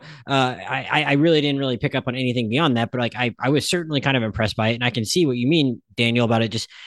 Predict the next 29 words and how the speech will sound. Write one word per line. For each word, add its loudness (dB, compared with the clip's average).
feeling 2
different. 0
I, -2
maybe 4
I 4
might 2
not 0
have, -2
I -6
might 2
not 2
have 0
the 0
same 0
level 2
of -2
Pixar 0
fatigue -4
that -8
you -12
did, 2
but -4
I -4
was, -4
I, -4
I, -4
I 4
certainly, 0
like, -2